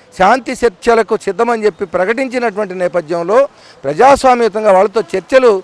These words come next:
చేయాల్సినటువంటి ప్రభుత్వం దాన్ని పక్కన పెడుతూ ఉంది. అందుకనే సిపిఎం ఈరోజు వాళ్ళతో శాంతి చర్చలు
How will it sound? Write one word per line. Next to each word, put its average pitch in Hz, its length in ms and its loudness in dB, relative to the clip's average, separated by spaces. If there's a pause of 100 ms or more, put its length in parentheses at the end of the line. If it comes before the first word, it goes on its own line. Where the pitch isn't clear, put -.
(340)
చేయాల్సినటువంటి 214 680 2
ప్రభుత్వం 175 580 -6 (260)
దాన్ని 196 320 0
పక్కన 208 320 -4
పెడుతూ 202 340 -4
ఉంది. 165 380 -6 (260)
అందుకనే 214 380 0
సిపిఎం 233 420 -4
ఈరోజు 214 520 2 (220)
వాళ్ళతో 196 380 2
శాంతి 202 340 -2 (120)
చర్చలు 208 260 -4